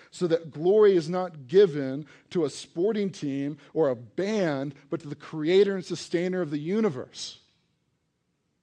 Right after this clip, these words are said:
Because he alone is the one who deserves that level of devotion. He alone is the one that we architect our entire lives around. He alone is the one we strategize our budgets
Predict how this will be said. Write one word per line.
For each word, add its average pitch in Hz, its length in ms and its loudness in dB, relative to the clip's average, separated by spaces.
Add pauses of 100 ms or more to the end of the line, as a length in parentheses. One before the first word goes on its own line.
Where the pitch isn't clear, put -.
(380)
Because 151 240 -4
he 208 580 -4
alone 175 600 0
is 139 220 -10
the 151 100 -8
one 180 320 -4
who 160 100 -6
deserves 151 640 -4
that 170 180 -2
level 170 300 0
of 139 100 -6
devotion. 156 560 -2
He 185 240 -6
alone 190 540 2
is 147 100 -8
the 160 140 -10
one 165 240 -4
that 151 100 -12
we 170 180 -2 (300)
architect 185 720 0
our 160 140 -4
entire 175 380 0
lives 160 440 2 (240)
around. 165 400 0
He 190 200 -2
alone 165 840 2 (160)
is 165 160 -4
the 160 60 -4
one 170 200 -2
we 175 100 -4
strategize 165 960 0
our 160 160 0
budgets 143 680 -2